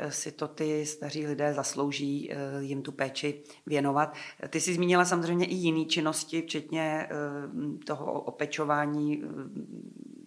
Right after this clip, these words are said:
soběstačnosti, hygieny a podobně. Co všechno v těch domácnostech děláš, jestli tam i uklízíš, protože my víme, že sama doma máš uklízečku, na to už ti teda nestačí síly zřejmě.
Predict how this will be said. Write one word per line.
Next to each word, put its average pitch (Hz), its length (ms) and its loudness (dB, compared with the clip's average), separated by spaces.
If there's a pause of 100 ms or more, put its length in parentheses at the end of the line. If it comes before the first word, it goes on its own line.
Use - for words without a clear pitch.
(120)
soběstačnosti, 143 920 -2
hygieny 147 500 0
a - 60 -2
podobně. 143 380 0
Co 170 140 -4
všechno 170 320 0
v 175 40 -8
těch 175 160 -2
domácnostech 165 720 0
děláš, 147 480 6 (280)
jestli 151 200 -2
tam 165 200 4
i 165 100 2
uklízíš, 156 1000 0
protože 156 520 2
my 165 120 6
víme, 160 240 2
že 170 300 4 (220)
sama 160 320 6
doma 165 200 4
máš 175 280 6
uklízečku, 156 640 0
na 160 120 6
to 156 140 -2
už 165 160 2
ti 165 100 -2
teda 175 200 6
nestačí 160 500 4
síly 147 380 4
zřejmě. 147 600 4